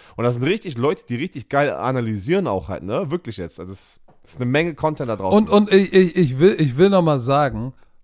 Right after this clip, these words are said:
Speaker 2: Hut ab zu denen, die sich das alles angucken und alle Daten und Fakten zusammentragen.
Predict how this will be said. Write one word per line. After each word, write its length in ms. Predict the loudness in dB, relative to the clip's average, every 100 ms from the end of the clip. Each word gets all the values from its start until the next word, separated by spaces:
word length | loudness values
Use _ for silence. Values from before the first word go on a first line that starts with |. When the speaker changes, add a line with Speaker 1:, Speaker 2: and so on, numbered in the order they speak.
| -16 -10 -8 0
Speaker 2:
Hut 240 | 0 0
ab 380 | 2 2 2 -10
zu 140 | -10
denen, 480 | -6 0 2 2 0
die 180 | 0 0
sich 340 | 2 -2 -2 _ _ -16
das 340 | -6 -6 -6 -2
alles 440 | 0 0 -2 -4
angucken 560 | -4 -4 -6 -8 -6 -6
und 240 | -6 -4
alle 260 | -2 0 -2
Daten 520 | 0 2 2 0 -2
und 120 | -2
Fakten 480 | 0 -2 -2 -6 -6
zusammentragen. 1000 | -4 -4 -2 -2 -4 -8 -6 -6 -10 -12